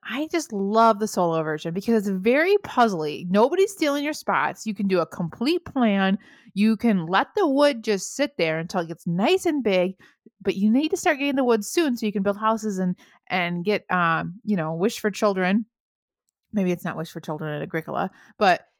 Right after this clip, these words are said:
you need to get more children. A-, and I just love the puzzliness of playing it solo, and you get to keep all of your occupations. And the whole goal is to get, like, a certain scoring.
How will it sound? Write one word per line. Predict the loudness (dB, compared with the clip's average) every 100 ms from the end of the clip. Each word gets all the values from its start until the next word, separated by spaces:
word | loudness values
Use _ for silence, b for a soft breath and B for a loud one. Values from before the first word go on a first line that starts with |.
| -4
you | 0 2
need | 2 -2
to | -2
get | 0 0
more | -4 -4 2 4 4
children. | 2 2 2 2 2
A-, | 0 0 2
and | 4
I | 4 0 -4 -10
just | 0 2 4 0
love | 0 0 2
the | -2
puzzliness | -2 -2 0 2 2 0 -2
of | 0 2 0 -6
playing | -4 0 2
it | 0 -2
solo, | 0 2 4 4 2 b b b -4
and | 0 4 4 2 -4 _
you | -4 -2
get | 0 -2
to | -4
keep | -8 -6 -8 -4
all | -2 0 0
of | 0
your | 0 0
occupations. | 0 -2 -6 -6 -4 -2 0 0 -4 -10 _ _ _ _ _ _ -2
And | 0
the | 0
whole | 2 2 2
goal | 4 6 6
is | 4 0
to | -2
get, | 0
like, | 0 0
a | -2
certain | 0 0 0 -2
scoring. | -6 -4 -4 -6 -12